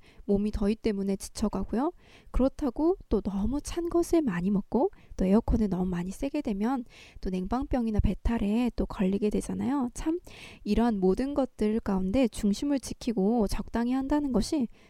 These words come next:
참 쉽지는 않은 것 같습니다. 그렇지만 또 여러분 건강을 위해서 또 잘 조절하시는 건강한 여름이 되셨으면 좋겠습니다. 제가 이렇게 방송을 하다 보면요. 음,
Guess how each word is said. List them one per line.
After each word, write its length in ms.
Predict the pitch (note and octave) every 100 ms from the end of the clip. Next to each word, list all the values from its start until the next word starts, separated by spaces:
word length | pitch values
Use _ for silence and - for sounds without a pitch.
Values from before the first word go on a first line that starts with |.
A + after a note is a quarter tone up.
| -
참 180 | - A#3+
쉽지는 600 | - - G4 F#4 D#4+ B3+
않은 280 | G3+ F3+ G3
것 100 | G3+
같습니다. 720 | F#3+ - A3+ A3 G#3 G#3 G#3 - _ - - - -
그렇지만 560 | G3+ - G3 A3+ D#4 -
또 240 | B3 A#3+ -
여러분 300 | A3 G3+ G#3+
건강을 420 | G#3 F#3+ G#3 A#3+
위해서 340 | G#3 G3+ E4 F4+ - -
또 180 | G#3+ B3 F4+
잘 280 | - G#3+
조절하시는 760 | G#3+ G3+ A#3 C#4 A#3+ G#3+ C4 B3 - _ -
건강한 520 | - F#3+ G#3+ C4 F4
여름이 400 | C#4+ F#3 F#3+ B3
되셨으면 580 | - G#3+ G3+ - F#3 F3+
좋겠습니다. 840 | - - C#4+ - C4+ F#3 - F#3 - _ _ _ _ _ - - - - - - - _
제가 260 | - G3 G3
이렇게 160 | -
방송을 520 | G3 G3+ G3 C4+ B3
하다 220 | D#4 D#4+ D#4
보면요. 760 | C4+ F#3+ F3+ G3 C4 G#3 F3+ - _ _ _ _ _
음, 200 | G#3+